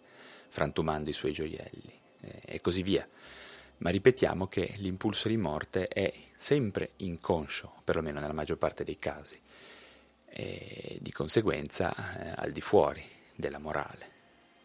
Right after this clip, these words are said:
È una reazione istintiva dell'organismo perturbato. Tuttavia,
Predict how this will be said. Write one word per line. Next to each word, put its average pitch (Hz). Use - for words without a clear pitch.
È 143
una 107
reazione 82
istintiva 78
dell'organismo 104
perturbato. -
Tuttavia, 110